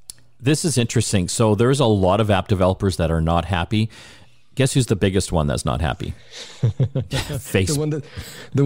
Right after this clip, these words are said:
Speaker 2: the one that took out full page ads in the newspaper saying that Apple is trying to kill small business. My, Mark, you're not a small business. You're one of the biggest social media companies in the world, and this is not hurting small business at all. It's hurting Mark Zuckerberg and Facebook,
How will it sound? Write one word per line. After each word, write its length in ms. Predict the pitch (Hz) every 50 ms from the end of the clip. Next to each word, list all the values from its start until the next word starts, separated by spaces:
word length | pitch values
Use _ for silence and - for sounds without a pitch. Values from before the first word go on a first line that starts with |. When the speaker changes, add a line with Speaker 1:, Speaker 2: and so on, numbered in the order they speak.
| 151
Speaker 2:
the 80 | 165 165
one 120 | 151 151
that 100 | 156 156
took 220 | 131 156 156 - 151
out 160 | 135 127 120
full 260 | - - 135 127 131
page 320 | 107 120 120 127 135 131 -
ads 380 | - 95 107 113 120 127 117
in 60 | 120 117
the 40 | 110
newspaper 460 | 107 120 113 - 139 139 - 131 123
saying 380 | - - 120 110 107 110 110
that 200 | - 107 104 -
Apple 280 | - 120 127 127 - 143
is 100 | 117 104
trying 220 | - - 165 151
to 40 | 123
kill 280 | 110 - - 180 170 147
small 440 | - - - 170 160 156 151 143 123
business. 640 | 101 95 147 160 156 127 127 107 95 98 - -
My, 260 | - 135 147 156 160 160
Mark, 320 | - 165 156 175 170 - -
you're 240 | - 135 131 147 147
not 400 | 131 117 113 120 123 117 - -
a 120 | 104 113
small 400 | - - - 113 110 110 107 104
business. 520 | 98 104 107 107 87 95 80 80 87 - -
You're 120 | 101 98
one 120 | 101 101 104
of 40 |
the 80 | 104 101
biggest 260 | 95 110 110 110 -
social 240 | - 113 101 - 104
media 180 | 104 101 98 98
companies 360 | - 107 98 95 101 101 90
in 60 | 95
the 60 | 95
world, 300 | 92 98 98 92 90 - - - - - -
and 140 | - 123 120
this 180 | 120 120 107 -
is 140 | 127 101 104
not 140 | 117 110
hurting 180 | 98 101 95 92
small 220 | 90 - - 87
business 340 | 85 80 85 - - - -
at 60 | 101
all. 180 | 92 - - 71
It's 120 | 78 -
hurting 380 | - - 120 120 120 113 107 98
Mark 280 | 98 95 101 101 - - 139
Zuckerberg 520 | 143 113 - 85 85 - 95 85 82 80
and 80 | 78 73
Facebook, 440 | - - 78 - - - 78 78